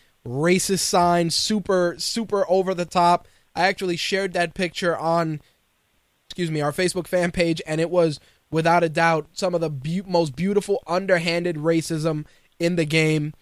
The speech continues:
And, um, it's one of the things that I feel is very well written with regards to the Real Americans. 'Cause think about it. You got a guy who's Swiss and an American guy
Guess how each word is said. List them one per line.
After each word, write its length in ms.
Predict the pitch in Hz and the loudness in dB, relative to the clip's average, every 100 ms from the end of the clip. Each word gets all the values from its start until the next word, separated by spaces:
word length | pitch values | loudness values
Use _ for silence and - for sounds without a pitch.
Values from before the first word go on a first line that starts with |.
| _ _ _ _ - | _ _ _ _ -6
And, 360 | 156 151 151 | -4 -4 -4
um, 380 | 147 139 131 120 | -4 -4 -6 -10
it's 180 | 175 180 | -8 -2
one 140 | 226 240 | 0 0
of 80 | |
the 80 | 226 | -2
things 280 | 202 226 214 | -6 -8 -4
that 80 | 208 | -4
I 100 | 180 | -4
feel 260 | - 202 | -4 -4
is 120 | 185 143 | -2 -2
very 240 | 170 180 | 2 2
well 320 | 156 170 160 | 4 4 2
written 400 | 143 170 170 170 - _ - | 0 -4 -4 -8 -12 _ -4
with 220 | 165 175 | -2 0
regards 360 | 170 170 170 | 0 2 2
to 80 | 180 | 0
the 100 | 175 | -2
Real 220 | 165 175 | 2 2
Americans. 460 | 170 165 165 185 165 | 4 2 0 -2 -4
'Cause 120 | 190 | -6
think 180 | - 254 | -4 0
about 220 | 180 139 | 0 0
it. 80 | 120 _ _ | -4 _ _
You 140 | 160 185 | -6 0
got 160 | 196 | 0
a 40 | 175 | 2
guy 200 | 180 196 | 2 0
who's 180 | 196 | 0
Swiss 600 | - - 180 170 - - - _ _ _ - | 0 2 4 4 2 -6 -10 _ _ _ -4
and 140 | 160 | -2
an 100 | 160 | 0
American 520 | 160 175 185 175 160 151 | 0 2 4 2 -2 -2
guy 400 | 147 143 139 | 0 0 -4